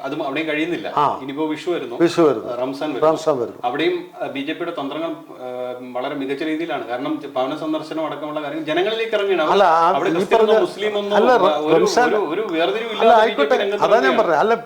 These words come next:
Speaker 2: ഞാൻ പറഞ്ഞ ഹിന്ദുക്കളെല്ലാം, ഏ, ഹിന്ദുത്വവാദികളല്ല.
Speaker 1: അല്ല, അത്
Speaker 2: ആ,
Speaker 1: സമ്മതിക്കും.
Speaker 2: സെക്-, അതാണ്, ഹിന്ദുക്കളെല്ലാം ഹിന്ദുത്വവാദിയല്ല. ഈ കേ-, ഇന്ത്യയുടെ ഒരു മുഖമുദ്ര എന്ന് പറയുന്നത് നമ്മുടെ സ്വാതന്ത്ര്യ സമര പ്രസ്ഥാനം തന്നെയാണ്, ദേശീയ പ്രസ്ഥാനം തന്നെയാണ്. അതാരാ?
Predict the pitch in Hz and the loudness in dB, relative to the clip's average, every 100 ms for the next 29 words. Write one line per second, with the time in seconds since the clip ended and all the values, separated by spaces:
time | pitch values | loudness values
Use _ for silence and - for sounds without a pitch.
0 | - - - 143 202 220 233 208 214 220 | -16 -6 0 2 4 2 2 2 2 2
1 | 233 226 220 226 220 208 202 190 185 185 | 2 4 4 2 0 -2 2 2 2 0
2 | 196 180 180 160 196 208 226 220 214 214 | 0 0 2 2 2 2 4 6 6 4
3 | 202 180 165 - - - - 190 240 240 | 4 4 0 -6 -12 -14 -14 -12 -6 0
4 | 208 - 214 - - 170 240 285 196 147 | 0 2 -2 -4 0 4 4 4 2 0
5 | 160 170 - 240 240 240 226 233 - 254 | 0 0 0 2 2 4 2 2 2 4
6 | 233 226 180 135 - - _ 113 - 117 | 4 2 -2 -4 -8 -16 _ -12 -2 2
7 | 123 120 123 208 254 262 214 208 220 196 | 2 0 0 2 4 4 4 2 -2 -4
8 | - - 139 135 175 220 233 226 220 202 | -12 -6 -2 0 2 2 2 2 2 2
9 | 202 214 214 214 220 190 196 196 185 165 | 2 2 2 2 2 2 0 2 2 2
10 | 180 196 208 196 190 180 - 180 196 190 | 2 2 0 0 -2 -4 0 0 0 -6
11 | 180 170 - _ _ _ - 131 139 220 | -6 -8 -10 _ _ _ 0 2 4 0
12 | 226 214 226 214 196 180 156 135 165 180 | 2 0 2 2 0 -2 0 2 4 4
13 | 196 | 2